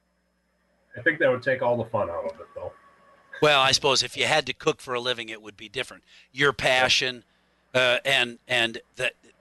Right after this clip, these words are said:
Speaker 2: you would have that restaurant that has a sign out in front that says,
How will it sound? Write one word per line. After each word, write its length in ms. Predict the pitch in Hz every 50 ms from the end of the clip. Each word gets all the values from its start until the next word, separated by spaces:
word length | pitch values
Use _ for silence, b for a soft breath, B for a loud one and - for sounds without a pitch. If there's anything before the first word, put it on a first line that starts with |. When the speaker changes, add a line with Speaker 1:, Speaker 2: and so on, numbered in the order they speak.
| _ _
Speaker 2:
you 160 | 123 147 156
would 120 | 151 143
have 220 | 139 147 147 143 127
that 200 | 143 139 131 117
restaurant 560 | 120 131 139 135 - 143 135 131 131 123 -
that 160 | - 117 104 - _
has 280 | _ - 117 113 107 -
a 60 | 110
sign 340 | - - 135 123 131 123 120
out 160 | 120 123 120
in 60 | 110
front 280 | - - 139 127 120 -
that 160 | 110 101 -
says, 240 | 123 120 113 104